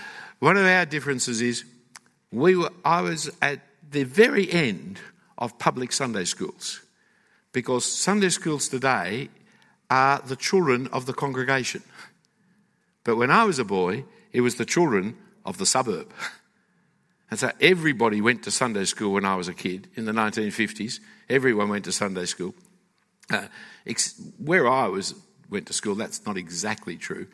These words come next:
uh, because being in Bellevue Hill, a lot went to Saturday school. But everybody went to one, either Saturday school or Sunday school, as it would be.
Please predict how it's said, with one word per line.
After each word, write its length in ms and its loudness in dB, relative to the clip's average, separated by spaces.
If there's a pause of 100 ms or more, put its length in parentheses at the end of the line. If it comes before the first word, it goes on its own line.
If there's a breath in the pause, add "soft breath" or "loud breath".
(420 loud breath)
uh, 160 -6
because 280 -4
being 280 0
in 100 0
Bellevue 320 0
Hill, 340 0
a 40 -6
lot 180 -6
went 140 -6
to 80 -6
Saturday 400 -4
school. 260 -6 (540 loud breath)
But 180 4 (500 loud breath)
everybody 580 4
went 260 6
to 100 -4
one, 400 2
either 180 4
Saturday 420 0
school 300 -2
or 80 -2
Sunday 340 0
school, 360 -2 (480 loud breath)
as 180 0
it 100 -4
would 180 -2
be. 320 0